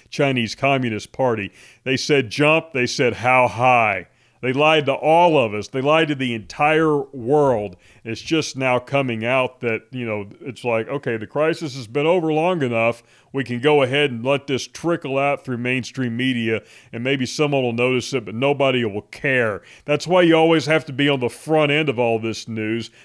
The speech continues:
That's why you can't be intellectually lazy anymore. And that is why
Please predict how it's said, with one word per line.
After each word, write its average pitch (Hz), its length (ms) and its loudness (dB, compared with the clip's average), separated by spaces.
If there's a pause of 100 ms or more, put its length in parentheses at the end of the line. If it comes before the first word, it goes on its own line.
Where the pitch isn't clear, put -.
That's - 200 -8
why 165 120 4
you 143 120 0
can't 170 340 -2
be 139 120 2
intellectually 127 540 0
lazy 123 580 0
anymore. 110 520 -2 (300)
And 113 260 -4
that 175 300 4
is 170 180 4
why 131 760 2